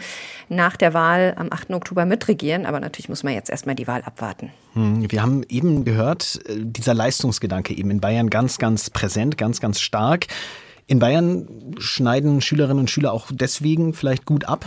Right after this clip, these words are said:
Speaker 2: bei pisa-Studien, also diesen Leistungsvergleichen. Gleichzeitig ist ja die Frage, was macht das mit Schülerinnen und Schülern, dieser, dieser Druck, dieser Leistungsgedanke? Also ich persönlich hab den, ich bin auch in Bayern zur Schule gegangen, sehr, sehr stark gespürt.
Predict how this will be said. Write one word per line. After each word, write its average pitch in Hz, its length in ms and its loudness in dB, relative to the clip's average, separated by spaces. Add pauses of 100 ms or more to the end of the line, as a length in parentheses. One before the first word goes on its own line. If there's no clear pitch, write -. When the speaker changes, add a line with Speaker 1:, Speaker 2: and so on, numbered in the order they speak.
Speaker 2:
bei 127 520 2
pisa-Studien, 170 800 2
also 123 160 0
diesen 117 200 2
Leistungsvergleichen. 147 1080 0 (300)
Gleichzeitig 147 480 0
ist - 100 -6
ja 165 80 2
die 160 80 0
Frage, 170 360 -2
was 156 160 -2
macht 180 200 -2
das 185 120 -6
mit 160 200 0
Schülerinnen 160 500 0
und 151 120 0
Schülern, 208 300 0
dieser, 120 240 2
dieser 127 240 2
Druck, 160 320 0
dieser 120 260 4
Leistungsgedanke? 110 880 0
Also 104 160 -4
ich 220 180 -4
persönlich 185 440 2
hab 170 120 -4
den, 185 240 0
ich 151 120 -6
bin - 100 -2
auch - 140 -4
in 165 80 2
Bayern 147 200 0
zur 147 120 -6
Schule 151 200 -2
gegangen, 143 300 0
sehr, 127 140 -4
sehr 135 100 0
stark 143 340 -4
gespürt. - 720 -4